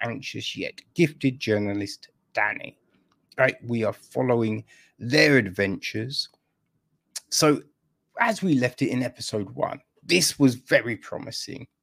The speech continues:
right? It was a lot of fun. There was some good chemistry to be had between our cast, you know? And, um, it was just looking where this would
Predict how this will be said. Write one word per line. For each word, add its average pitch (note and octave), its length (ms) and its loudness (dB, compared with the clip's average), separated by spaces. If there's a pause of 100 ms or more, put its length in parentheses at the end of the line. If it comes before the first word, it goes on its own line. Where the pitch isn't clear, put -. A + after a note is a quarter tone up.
(160)
right? D3 260 6
It - 80 2
was B2+ 160 0
a D3+ 60 8
lot D#3+ 180 10
of B2 80 -2
fun. D#3+ 420 2
There D3 120 2
was D3 100 0
some C3+ 260 -2 (120)
good D#3 300 0 (420)
chemistry C3+ 1000 0 (120)
to C3+ 220 0
be A2+ 300 -4
had A2 380 -2 (500)
between A2 800 -2
our G#2 300 -6
cast, - 920 -8 (580)
you G2 120 0
know? C#4 220 2 (520)
And, D#3+ 560 8
um, D#3 420 8 (800)
it D3 100 2
was D3 180 0
just D#3+ 200 -2
looking D3+ 340 0
where C#3+ 140 2
this B2+ 260 -6
would A#2+ 140 -14